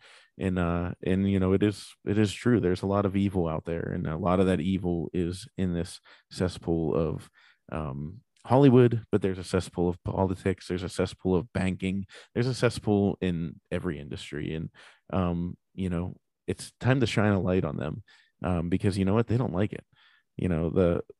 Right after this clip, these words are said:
the last thing that I, my theory on Trump is why that he was so hated by everybody is because all Trump was, was a mirror. He held a mirror up because Trump's a disgusting sleazeball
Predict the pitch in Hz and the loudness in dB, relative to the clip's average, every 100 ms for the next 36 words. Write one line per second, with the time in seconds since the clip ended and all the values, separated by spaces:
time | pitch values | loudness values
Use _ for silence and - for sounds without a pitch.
0 | _ - 101 123 139 131 113 95 - _ | _ -2 2 2 0 -2 0 -2 -4 _
1 | _ - - - 170 - 104 113 151 175 | _ -20 -4 2 2 2 0 2 2 0
2 | - 117 101 85 78 - 110 92 - - | 2 2 2 0 -4 -4 -2 -2 -8 -20
3 | _ _ - 104 - 98 104 110 104 110 | _ _ -2 0 2 2 4 4 4 4
4 | 92 - 107 98 95 101 113 110 107 110 | 2 2 2 2 -2 -2 -2 -2 -2 -2
5 | 113 113 117 - 101 107 107 110 170 196 | -2 -2 -2 -2 -2 -4 0 2 2 -2
6 | - 113 104 - 87 92 101 113 98 92 | -2 -2 -2 -2 0 2 0 0 0 0
7 | 95 101 92 71 76 - _ _ _ - | 2 2 2 -2 -8 -12 _ _ _ 2
8 | 123 98 123 165 143 104 101 90 - - | 2 6 6 6 4 4 4 2 -2 -6
9 | - - 101 - - 139 127 110 87 87 | -10 -4 -4 -4 -2 0 2 0 -2 -2
10 | - 143 - 127 101 - 110 107 95 92 | 0 0 0 -2 -2 0 2 2 2 2
11 | 92 95 | 2 0